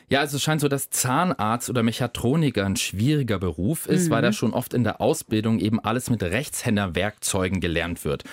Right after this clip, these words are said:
Speaker 1: Beim Zahnarzt zum Beispiel sind Instrumente dann ergonomisch so geformt, dass sie eben in die rechte Hand passen oder spezielle Scheren sind so geschliffen, äh, dass sie nur mit der rechten Hand gut funktionieren.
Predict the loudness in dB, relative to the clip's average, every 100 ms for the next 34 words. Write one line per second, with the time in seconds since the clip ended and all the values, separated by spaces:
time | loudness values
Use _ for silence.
0 | -18 -4 -2 -2 0 2 2 2 0 0
1 | 0 -2 -2 0 -2 -2 0 2 2 2
2 | 0 0 0 -2 -2 -4 -2 0 2 2
3 | 2 0 -2 0 0 0 -2 0 2 0
4 | -2 -4 -2 -2 -4 -10 -8 -6 -2 -4
5 | -2 -2 -2 -2 -4 -4 -2 -2 -2 -6
6 | -8 -6 -4 -2 -2 0 0 0 -2 -2
7 | -2 -4 -4 -4 -4 -6 -14 -18 -6 -2
8 | -2 -2 -2 0 0 -2 -4 -4 -4 -2
9 | -4 -4 -4 -2 -4 -2 0 2 2 4
10 | 2